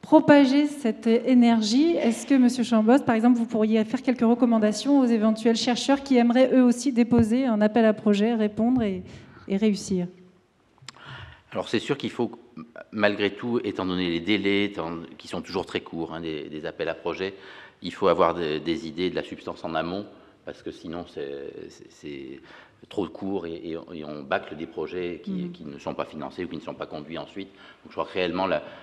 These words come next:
Speaker 2: euh, de, de ne pas, euh, adapter, on va dire, un, euh, sa, sa situation à un appel à projet, mais faire le contraire,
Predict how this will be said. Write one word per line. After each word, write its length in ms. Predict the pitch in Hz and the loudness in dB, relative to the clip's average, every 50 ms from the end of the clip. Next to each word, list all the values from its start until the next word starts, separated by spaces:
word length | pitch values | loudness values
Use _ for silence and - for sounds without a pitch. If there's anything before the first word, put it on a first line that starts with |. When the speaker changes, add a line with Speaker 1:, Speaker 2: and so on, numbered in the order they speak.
| - - - | -18 -12 -8
Speaker 2:
euh, 420 | 80 71 71 73 78 78 73 76 76 78 | -6 -6 -4 -4 -6 -6 -6 -8 -10 -12
de, 120 | 85 80 71 | -12 -12 -12
de 140 | 69 78 78 | -10 -10 -8
ne 140 | 82 80 | -8 -8
pas, 500 | 78 - - 82 82 82 80 76 - - - - - - _ - - - - - _ _ _ 55 | -6 -2 0 0 2 2 0 -2 -4 -8 -16 -20 -20 -20 _ -20 -20 -20 -20 -20 _ _ _ -16
euh, 40 | 55 - - - - _ _ _ _ _ _ _ _ - | -14 -14 -16 -18 -20 _ _ _ _ _ _ _ _ -2
adapter, 560 | 107 104 107 104 - - - - 113 104 98 | 2 4 4 2 2 0 -4 -4 -2 0 0
on 80 | 90 | 0
va 140 | 80 78 82 | -2 -4 -4
dire, 260 | 80 82 90 90 76 | -4 -2 -2 -2 0
un, 220 | 80 73 73 76 - - - - - - | 0 0 0 -2 -4 -6 -14 -20 -14 -8
euh, 480 | - 78 76 73 71 73 76 73 73 73 | -4 -2 -2 -2 -2 -4 -4 -6 -6 -8
sa, 220 | - - - 78 | -10 -10 -12 -12
sa 160 | 78 - - 85 | -8 -8 -8 -8
situation 580 | - 87 - - 85 80 78 - - 92 85 80 | -8 -12 -8 -6 -6 -4 -4 -6 -8 -8 -8 -6
à 40 | |
un 100 | 80 80 | -6 -6
appel 240 | 80 78 - 87 78 78 | -8 -6 -6 -6 -8 -8
à 40 | |
projet, 280 | 73 - 85 78 87 87 | -8 -8 -8 -8 -8 -8
mais 80 | 80 73 | -10 -10
faire 160 | - 78 73 | -10 -10 -12
le 40 | - | -10
contraire, 420 | - 82 80 - - 101 104 - | -12 -14 -14 -10 -8 -8 -8 -8